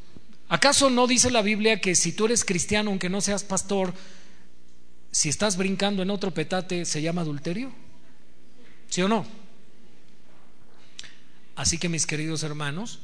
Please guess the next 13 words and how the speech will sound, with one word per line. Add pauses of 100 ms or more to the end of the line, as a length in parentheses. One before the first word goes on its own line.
(180)
¿qué
harán
las
mujeres
que
no
son
llamadas
a
ser
pastoras
ni
diáconas?